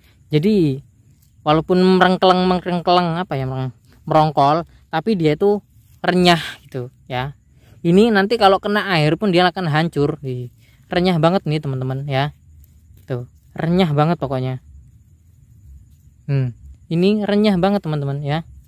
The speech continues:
Pokoknya jan, enak banget tuh diremuk ya. Karena ini nanti, eh,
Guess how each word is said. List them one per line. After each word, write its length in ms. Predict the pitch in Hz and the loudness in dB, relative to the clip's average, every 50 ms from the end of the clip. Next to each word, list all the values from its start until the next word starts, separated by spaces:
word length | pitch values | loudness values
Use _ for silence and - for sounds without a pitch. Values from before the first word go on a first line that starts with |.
| - _ _ _ _ _ _ _ _ _ _ _ _ _ _ - - - - - _ _ _ _ _ _ _ _ - - - - | -20 _ _ _ _ _ _ _ _ _ _ _ _ _ _ -20 -20 -20 -20 -20 _ _ _ _ _ _ _ _ -20 -20 -18 -10
Pokoknya 400 | - 151 143 180 190 180 180 175 | -10 -8 -6 -4 -2 -2 0 0
jan, 320 | 160 139 127 123 120 - _ _ _ _ _ - _ | 0 0 0 -2 -6 -10 _ _ _ _ _ -14 _
enak 240 | - 165 170 175 - - | -4 -2 -2 -2 0 0
banget 240 | 151 151 156 143 - | 0 0 0 -2 -4
tuh 80 | 135 | -4
diremuk 720 | 131 127 131 135 135 131 131 139 139 135 139 139 135 131 131 135 _ - | -4 -2 0 0 0 0 0 -2 -4 -4 -2 -2 -2 -2 -4 -8 _ -8
ya. 240 | 143 135 139 143 - - _ - - - _ _ - | -6 -6 -6 -6 -10 -14 _ -20 -20 -20 _ _ -6
Karena 140 | 160 170 190 | -2 0 2
ini 160 | 190 208 214 | 2 2 2
nanti, 320 | 208 208 202 196 247 233 175 - - - - - - - _ _ | 2 2 0 0 -2 -4 -4 -6 -8 -16 -20 -20 -20 -20 _ _
eh, 640 | 190 165 170 170 175 175 175 175 175 175 180 175 | 0 2 4 4 6 6 6 6 6 6 4 4